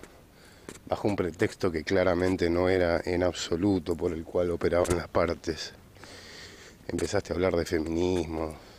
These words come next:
empezaste a hablar de cuestiones que no tenían un pedo que ver.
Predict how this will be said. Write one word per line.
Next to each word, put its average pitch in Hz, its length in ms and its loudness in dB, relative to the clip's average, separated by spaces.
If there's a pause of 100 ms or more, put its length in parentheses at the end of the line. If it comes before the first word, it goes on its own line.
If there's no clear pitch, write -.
(760)
empezaste 87 480 -2
a - 20 4
hablar 87 340 2 (1800)
de 95 140 0
cuestiones 87 460 0
que 85 100 -6
no 85 160 0
tenían 85 320 2
un 80 140 -4
pedo 87 340 2
que 87 80 2
ver. 87 380 2